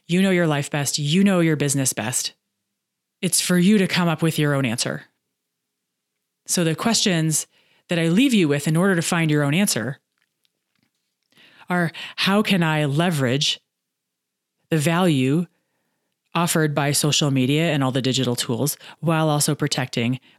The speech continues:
my mind and my attention? What does your best work require from your mind, your focus, and your attention? And the last one,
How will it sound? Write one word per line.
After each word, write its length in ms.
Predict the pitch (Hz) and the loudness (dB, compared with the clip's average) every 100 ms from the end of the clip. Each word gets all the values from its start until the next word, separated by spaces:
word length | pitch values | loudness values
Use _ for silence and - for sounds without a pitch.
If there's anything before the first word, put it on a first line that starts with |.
| - | -6
my 100 | 143 | -2
mind 400 | 139 110 123 - | -2 -2 -4 -6
and 140 | 160 147 | -4 -2
my 100 | 135 | -2
attention? 460 | - 170 - - _ _ _ _ _ _ _ - - - | -2 -2 -4 -10 _ _ _ _ _ _ _ -20 -20 -6
What 280 | 156 190 - | -2 -2 0
does 340 | 190 196 147 | 2 2 2
your 160 | 160 151 | 0 0
best 320 | 160 156 160 | -2 -2 0
work 260 | 147 151 | -2 -2
require 540 | 151 147 - 160 160 123 | -4 -4 -2 0 0 -2
from 200 | - 135 | -2 -2
your 100 | 127 | 0
mind, 360 | 120 107 117 - | 0 -2 -6 -4
your 100 | 147 | -4
focus, 420 | - 143 135 131 | -2 -4 -2 -4
and 160 | - 147 | -2 -2
your 120 | 135 | 0
attention? 480 | 131 127 123 101 - _ _ _ _ _ - - - | -2 -2 -4 -4 -6 _ _ _ _ _ -20 -20 -4
And 140 | 175 | 0
the 60 | 170 | 2
last 220 | 156 147 | 0 0
one, 240 | 160 139 | 0 -2